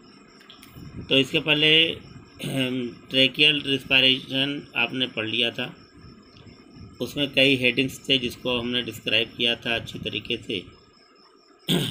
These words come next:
अब इसका जो दूसरा part है, integumental respiration, इसको हम discuss करने जा रहे हैं। और यही topic,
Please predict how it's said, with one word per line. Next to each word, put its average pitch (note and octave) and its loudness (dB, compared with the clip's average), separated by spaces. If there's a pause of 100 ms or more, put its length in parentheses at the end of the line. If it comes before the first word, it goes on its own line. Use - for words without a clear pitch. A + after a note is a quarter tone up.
(640)
अब D3 2
इसका D#3+ 0
जो E3 2
दूसरा C#3+ 0
part B2+ 2
है, C3 2
integumental B2 0
respiration, G#2+ -2 (800)
इसको C#3+ -4
हम C#3+ 2
discuss B2 -6
करने G2+ -8
जा F#2 -8
रहे F2+ -14
हैं। F2+ -16 (1600)
और C3 2
यही D3 6
topic, D3+ 0